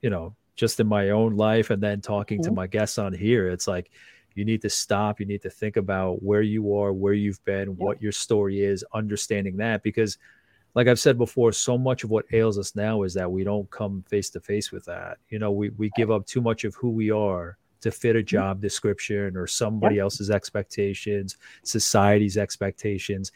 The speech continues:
Speaker 1: And for me, my clients, when I see them really reach that aha moment, when they start feeling fulfillment, is when they've gone back and looked at what they've left on the table,
Speaker 2: Yeah.
Speaker 1: p-,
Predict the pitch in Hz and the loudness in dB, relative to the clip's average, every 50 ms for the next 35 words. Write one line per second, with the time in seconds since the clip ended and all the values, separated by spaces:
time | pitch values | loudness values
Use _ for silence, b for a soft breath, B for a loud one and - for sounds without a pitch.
0 | b b b b b b b b _ - 127 127 117 - 117 104 117 147 160 143 | b b b b b b b b _ 0 2 2 4 6 4 6 6 6 8 8
1 | 113 110 113 120 - - - 123 135 139 117 - - 107 98 98 101 107 - - | 8 6 6 4 4 4 4 4 6 6 4 2 0 -2 0 0 2 0 0 0
2 | - 139 139 135 135 120 107 101 95 - _ _ _ - - - - 110 117 120 | 0 2 2 4 4 2 2 0 -4 -8 _ _ _ -10 -6 -2 2 4 4 6
3 | 123 120 101 110 117 110 - - 104 98 - - 107 104 104 107 98 95 101 98 | 6 4 4 2 0 0 0 0 0 0 0 0 -2 0 0 0 0 0 0 0
4 | 98 104 113 104 101 95 92 95 92 - - 110 101 95 - 117 113 107 101 - | 0 0 -2 -2 -2 -4 -4 -4 -4 -4 -4 -4 -4 -4 -2 -2 -2 -2 -2 -6
5 | 95 92 - - 135 143 123 110 - 107 98 98 101 101 98 98 98 95 - 110 | -8 -6 -2 -2 -2 0 -2 -2 -4 -6 -6 -4 -2 -2 0 -2 -2 0 0 0
6 | 104 104 98 95 101 98 98 104 - 101 92 90 92 101 120 135 135 - 120 95 | 0 0 0 -2 -2 -2 -2 -2 -4 -4 -4 -2 0 0 0 0 0 0 -2 -2
7 | 92 95 98 98 92 - 98 95 90 92 98 98 92 - - 101 92 90 90 - | -2 -2 -4 -4 -2 -2 -2 -2 -2 0 -2 -2 -2 -2 -4 -6 -4 -4 -6 -4
8 | - 117 143 147 - 120 - - - _ _ _ _ _ _ _ - - _ _ | -2 -2 -2 -2 -4 -6 -12 -12 -14 _ _ _ _ _ _ _ -20 -20 _ _
9 | _ - - - 123 120 - | _ -6 0 0 0 0 0